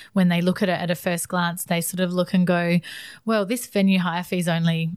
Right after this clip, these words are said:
I don't know, a thousand dollars, whereas this one, which is a staffed venue, is, like, five thousand dollars. I don't understand the difference." So they book the dry hire only to figure out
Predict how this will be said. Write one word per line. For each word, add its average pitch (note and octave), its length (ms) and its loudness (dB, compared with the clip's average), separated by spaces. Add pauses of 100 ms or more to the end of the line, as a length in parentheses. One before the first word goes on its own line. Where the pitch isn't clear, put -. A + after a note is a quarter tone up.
I - 40 -8
don't E3+ 100 -2
know, D#3 60 -4
a D#3+ 60 0
thousand G3 380 -4
dollars, D#3+ 300 -6
whereas E3+ 420 -2 (320)
this C#4 280 -4
one, E3+ 240 4
which E3 180 -4
is E3 120 -4
a E3+ 60 -6
staffed G3+ 400 -4
venue, E3 500 0 (100)
is, F#3+ 160 2
like, D#3+ 280 -6
five G#3+ 360 -4
thousand F3+ 320 -2
dollars. E3+ 280 -4
I F3+ 60 2
don't F3+ 160 -2
understand F3 520 0
the E3 40 0
difference." G3+ 440 -4
So F#3+ 100 -2
they F3 120 -2
book A#3+ 320 -8
the F#3 80 -14
dry F3+ 260 -2
hire F#3 460 -4 (320)
only G#3+ 280 4
to G#3+ 120 -2
figure F3+ 360 0
out F3 220 -4